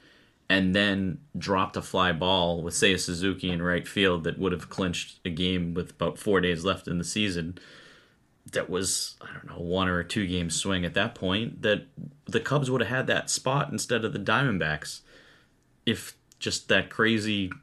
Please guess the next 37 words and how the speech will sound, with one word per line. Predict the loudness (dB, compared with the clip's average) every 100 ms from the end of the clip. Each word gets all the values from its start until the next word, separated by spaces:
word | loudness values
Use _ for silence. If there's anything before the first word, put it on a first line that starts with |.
| -12
sequence | -2 -2 0 -4 2
doesn't | 2 2
happen, | -2 -4 -4 -6
with | -6
the | -6
Cubs | -4 -2 0
melting | 4 4 2 0
down, | 2 4 4 0 -6 -18 -20 -20 -20 -6
losing, | 2 4 4 2 0 2
basically | 2 2 2
getting | 0 0
swept | 0 2 0
in | 0
two | -4 -2
series | 2 4 4
against | 0 0
Arizona, | 2 2 2 0 0
and | 0 0
then | 0 2
losing | 0 0 -2
a | -2
game | 0 0 0
on | -2 -2
a |
routine | -2 -4 -4 -4 -4
fly | -4 -4 -2
ball | -2 -4
to | -4
right. | -4 -6 -8 -16 _ -20 -20 _ _ _ _
So | -2 4 4 4 -2 _ _ _ _ _ _ -8
the | 0
fact | 2 2
that | 2
Diamondbacks | 2 4 2 -2 -4
were | -6
even | -4 -2 2
there, | 4 4 0